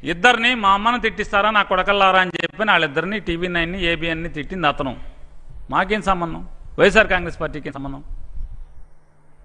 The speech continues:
ఎవరో తిడితే ఆ టీవీలు చూపించి నేను చెప్పాను, వాళ్ళని తిట్టి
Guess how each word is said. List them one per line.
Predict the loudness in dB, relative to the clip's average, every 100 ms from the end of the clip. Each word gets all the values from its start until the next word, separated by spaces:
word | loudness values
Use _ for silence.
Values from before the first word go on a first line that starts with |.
| -12 -10 -10 -10 -6 -4 0 0 0 -2 -4 -8 -8 -12 -12 -10 -10 -12 -12 -6
ఎవరో | 0 2 6 6 8 8 8 6 6 4 4 4 4 0 -2 -10 -14 -12 -12 -14 -20 -20 -20 -20 _ -20 -20 -20 _ -20 -20 -20 -20 -20 -18 -12 0
తిడితే | 2 6 8 8 4 -6 -20 -20 _ _ 2
ఆ | 4
టీవీలు | 4 0 0 -2
చూపించి | -4 -6 -8 -4
నేను | -2 -2
చెప్పాను, | -2 4
వాళ్ళని | 6 6 4
తిట్టి | -2 -4 -6 -8